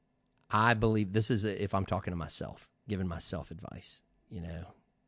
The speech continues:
I will always have a sponsor. I will always try to sponsor and work with other dudes as long as they'll have me as a sponsor. And, um, I will always go to meetings. And I will, God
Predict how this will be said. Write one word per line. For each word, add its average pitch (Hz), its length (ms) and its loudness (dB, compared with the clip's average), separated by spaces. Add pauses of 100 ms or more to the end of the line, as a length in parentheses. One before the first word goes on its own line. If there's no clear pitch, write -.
(1040)
I 90 80 -4
will 92 140 0
always 98 420 0
have 95 160 -2
a 98 60 -6
sponsor. 80 640 -8 (180)
I 82 80 -8
will 76 160 -8
always 90 460 -8 (340)
try - 260 -6
to - 80 -10
sponsor 90 460 -6
and 90 120 -6
work 87 200 -8
with 90 100 -10
other 85 220 -6
dudes 85 420 -8
as 85 100 -10
long 87 200 -4
as 90 100 -6
they'll 90 140 -6
have 95 260 -2
me 90 320 -6
as 92 140 -8
a 90 40 -8
sponsor. - 540 -10 (640)
And, 85 400 -6 (100)
um, 85 420 -8 (920)
I 95 60 -10
will 92 140 -8
always 90 360 -4
go 92 120 -8
to 90 80 -8
meetings. 87 480 -12 (1080)
And 95 400 -10 (140)
I 95 120 -8
will, 92 360 -10 (1120)
God 92 240 -8